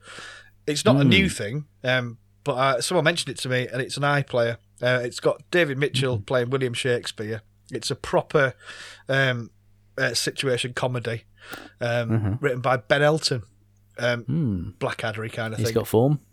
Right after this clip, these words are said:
Speaker 1: Yeah, oh, it's, it's class. It's just a good bit of fun. Um,
Speaker 2: Mm-hmm.
Speaker 1: second thing is if you like Watchmen, uh, s-, the graphic novel, the
Speaker 2: Yeah,
Speaker 1: ul-, the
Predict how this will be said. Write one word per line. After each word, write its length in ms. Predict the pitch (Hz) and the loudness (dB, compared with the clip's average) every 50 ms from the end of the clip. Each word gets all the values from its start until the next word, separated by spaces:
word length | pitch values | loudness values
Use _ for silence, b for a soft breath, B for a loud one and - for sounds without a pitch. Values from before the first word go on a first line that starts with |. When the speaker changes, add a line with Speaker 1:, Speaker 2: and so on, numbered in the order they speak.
| _ - | _ -2
Speaker 1:
Yeah, 240 | 143 147 147 143 127 - | 2 4 4 4 2 4
oh, 200 | 151 151 147 143 | 6 6 6 6
it's, 220 | 123 123 131 - - _ _ _ | 4 2 -2 -6 -12 _ _ _
it's 180 | 151 135 - | -8 -8 -8
class. 380 | - - - 127 107 101 - - | -8 -4 -4 -4 -4 -4 -8 -12
It's 100 | - - | -8 -4
just 220 | 151 143 - - - | -4 -4 -4 -6 -8
a 80 | - 135 | -8 -4
good 280 | - 156 160 147 - - | 2 2 2 2 2 -2
bit 180 | 147 131 - | -4 -4 -4
of 80 | - 117 | -6 -8
fun. 360 | - - - 127 120 110 101 - B B B B B B B B B B B B | -8 -6 -4 -4 -4 -4 -6 -12 B B B B B B B B B B B B
Um, 360 | - 131 135 135 127 123 117 131 | -2 0 2 2 2 2 2 2
Speaker 2:
Mm-hmm. 220 | 123 104 92 95 107 - _ _ - _ _ - - | 2 2 0 -2 -6 -10 _ _ -20 _ _ -14 -8
Speaker 1:
second 340 | - - 214 202 - 214 170 | 2 2 2 4 4 2 0
thing 280 | - 156 143 160 160 - | 2 0 0 0 -2 -6
is 160 | - 147 156 | -6 -4 -2
if 180 | 175 151 - - | -2 -2 -2 -4
you 200 | 175 170 160 131 | -4 -4 -4 -4
like 340 | 131 151 156 160 156 - - | 0 0 2 2 0 -2 -4
Watchmen, 640 | 131 147 175 156 - - - - 113 113 147 170 - - _ _ _ _ - | 0 0 0 0 0 -4 -6 -4 -2 -2 -2 -4 -6 -10 _ _ _ _ -4
uh, 200 | 123 120 120 113 - _ | -2 -2 -2 -2 -6 _
s-, 120 | - - - _ _ _ _ - | -14 -14 -14 _ _ _ _ -6
the 80 | 135 | -6
graphic 320 | 120 - 139 - - - 120 | -2 -2 -2 -2 -2 -8 -4
novel, 400 | 123 123 113 123 117 117 113 - _ _ _ _ _ _ _ _ _ _ _ - | -4 -4 -2 0 -2 -2 -4 -6 _ _ _ _ _ _ _ _ _ _ _ -6
the 100 | - 98 | -4 0
Speaker 2:
Yeah, 60 | 92 | 4
Speaker 1:
ul-, 60 | 92 | 4
the 80 | 95 | 4